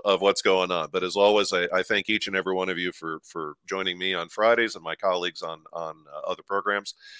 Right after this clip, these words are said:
Uh, for some of you who might be looking, Gus's program is actually on YouTube if you wanna go see it. I did post it to the Discord page. Uh, and a very excellent interview, uh, V had yesterday as well.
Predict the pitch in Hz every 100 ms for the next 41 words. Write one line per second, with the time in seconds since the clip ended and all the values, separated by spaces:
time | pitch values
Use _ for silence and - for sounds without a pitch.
0 | - - 82 80 - - 139 135 127 123
1 | 120 117 113 95 107 110 117 113 101 104
2 | 113 - 117 110 113 101 98 95 - 95
3 | 95 95 95 - 101 92 87 87 85 85
4 | 80 78 - 92 90 80 85 - 87 -
5 | - 78 80 85 - 80 - 82 80 -
6 | _ _ _ _ _ - 78 82 82 90
7 | 85 101 107 101 - 90 87 85 85 82
8 | 82 - 82 78 87 82 87 82 82 -
9 | 78 71 78 71